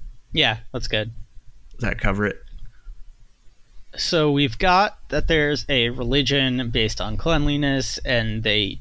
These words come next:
Speaker 1: <laughs> have hook fruits that they need to clean up. Um, and they're,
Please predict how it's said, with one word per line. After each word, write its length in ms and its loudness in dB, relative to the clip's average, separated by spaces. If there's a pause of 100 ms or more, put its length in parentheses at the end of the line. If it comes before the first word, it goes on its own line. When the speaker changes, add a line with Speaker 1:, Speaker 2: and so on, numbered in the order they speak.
Speaker 1:
<laughs> 100 -8
have 260 2
hook 260 0
fruits 420 0
that 140 -4
they 100 -2
need 180 -4
to 60 -2
clean 280 0
up. 180 -2 (600)
Um, 680 2 (600)
and 120 2
they're, 180 2